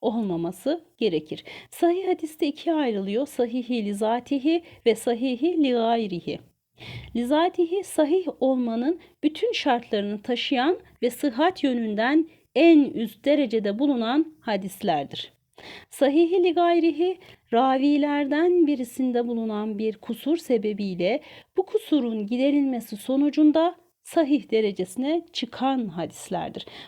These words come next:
Bakın sahih li gayrinin zatihinden farkını görebiliyor muyuz? Sahih li zati her şeysiyle tam olan, sahih li gayri ise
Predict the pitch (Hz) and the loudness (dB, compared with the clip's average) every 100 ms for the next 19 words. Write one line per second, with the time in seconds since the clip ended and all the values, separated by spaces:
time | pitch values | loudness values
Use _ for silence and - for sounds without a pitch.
0 | _ 233 240 240 - 233 254 262 254 247 | _ -2 -2 -4 -4 -4 -2 -2 -2 -2
1 | 247 247 247 247 233 226 233 262 247 240 | -2 -2 -4 -4 -2 -4 -4 -4 -4 -4
2 | 240 - 226 226 240 226 233 226 240 330 | -6 -4 -4 -2 -4 -2 -2 -2 -2 0
3 | 294 202 180 - - - _ - 240 233 | -2 -4 -8 -10 -20 -20 _ -4 -2 0
4 | 262 247 226 233 240 226 226 240 240 277 | -4 -2 -2 -2 -2 -4 -4 -4 -2 -4
5 | - 220 - 202 190 - 226 240 254 294 | -4 -6 -6 -6 -6 -4 -4 -2 -2 -2
6 | 339 - - - 247 240 330 359 320 254 | -4 -8 -20 -2 -2 0 0 2 2 2
7 | 247 262 285 381 349 302 - | -2 0 0 0 -2 -2 -6